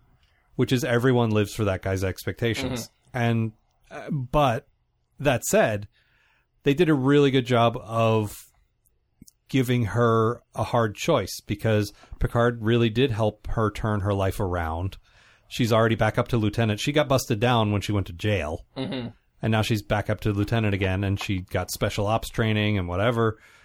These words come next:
Speaker 1: And she's really got her stuff together, and we feel bad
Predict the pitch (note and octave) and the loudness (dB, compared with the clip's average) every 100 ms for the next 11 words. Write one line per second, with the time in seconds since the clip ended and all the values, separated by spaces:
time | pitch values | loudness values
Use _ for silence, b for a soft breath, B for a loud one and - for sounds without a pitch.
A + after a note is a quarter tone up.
0 | b b b _ A#2+ A#2 B2+ B2+ C3 B2 | b b b _ -4 -2 0 2 2 4
1 | A#2 A2+ G#2 C#3+ C3+ A#2 A#2 A#2+ B2+ C3 | 2 2 0 0 2 2 2 2 0 0
2 | D3+ F#3+ B2+ G#2 F2+ E2 | 0 2 2 -2 -2 -6